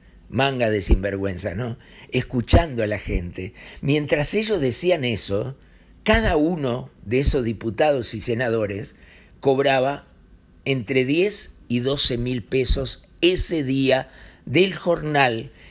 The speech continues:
que ellos disfrutan y que les pagamos todos nosotros. Aquí algo está mal, todos lo sabemos. Fíjense que tenemos a un Francisco Gallinal,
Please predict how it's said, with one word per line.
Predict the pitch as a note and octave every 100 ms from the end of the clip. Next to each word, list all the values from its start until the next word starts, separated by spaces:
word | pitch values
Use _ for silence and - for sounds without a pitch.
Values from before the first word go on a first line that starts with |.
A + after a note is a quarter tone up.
| -
que | - C3+
ellos | C#3+ D3 C#3 B2
disfrutan | B2+ F#3 - A#3+ E3 - A#2+ C#3 A#2 - -
y | C3
que | A#2 B2+
les | A#2+
pagamos | C3 C3 C3+ A2+
todos | - A#2 G2
nosotros. | A2 - F2+ - - - - - - - -
Aquí | B2 B2 D#3
algo | D3+ E3+
está | D#3+ A2
mal, | G#2+ A2+ F#2+ D#2+ - -
todos | A#2
lo | G#2 F#2
sabemos. | G2 A2+ A#2 F2+ D2+ - - - -
Fíjense | - B2 - A#2 -
que | B2+
tenemos | A#2+ C3 C3+ B2 B2+
a |
un | A#2+
Francisco | C#3 A#2+ A#2+ C#3+ - D3
Gallinal, | C#3 C3+ D3 C3 B2 G#2+ C3